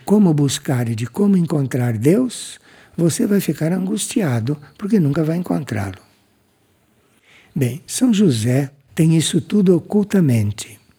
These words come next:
E São José fala isso sem dizer, mas fala muito claro,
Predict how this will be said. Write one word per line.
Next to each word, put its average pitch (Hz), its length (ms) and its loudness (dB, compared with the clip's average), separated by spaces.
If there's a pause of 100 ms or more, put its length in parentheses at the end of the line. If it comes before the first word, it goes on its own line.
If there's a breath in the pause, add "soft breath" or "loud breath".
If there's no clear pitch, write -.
(120)
E 170 60 2
São 220 260 0
José 139 420 2
fala 139 420 -2
isso 175 360 -2
sem 190 360 0
dizer, 131 480 0 (680 soft breath)
mas 165 240 0
fala 190 240 2
muito 190 300 2
claro, 143 600 -2